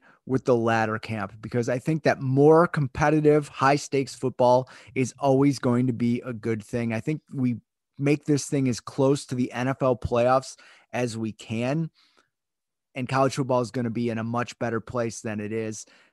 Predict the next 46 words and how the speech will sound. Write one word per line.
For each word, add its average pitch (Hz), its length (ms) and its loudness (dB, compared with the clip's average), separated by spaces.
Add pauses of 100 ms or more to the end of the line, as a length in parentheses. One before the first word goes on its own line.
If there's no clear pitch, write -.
(100)
One 165 220 4
of 208 120 2
the 214 80 4
main 165 420 0
things 151 420 -8
that 127 180 -4
we 127 160 -4
were 117 120 -6
talking 170 540 -2
about 95 380 -6 (300)
on 127 140 -4
those 120 180 -6
texts - 280 -4
last 113 220 0
night 113 200 -8
that 110 100 -6
I 107 60 -6
had 123 200 -6
going 123 280 -4
with 113 120 -10
a - 60 -20
few 117 180 -8
people 107 380 -8
is 107 200 -8
that 113 280 -4 (800)
just 233 260 0
kind 277 240 2
of 240 60 -2
some 214 160 2
candid 185 500 0
honesty 127 640 0
of 113 340 -4 (300)
how 165 200 6
we 175 220 4
feel 165 400 0
that 135 320 0
the 131 100 -2
momentum 135 720 -2
of 120 240 -8
the 110 100 -8
season 147 540 -6
really 131 300 0 (160)
grinds 139 760 0 (160)
to 123 160 -2
a 104 60 0
halt 170 500 0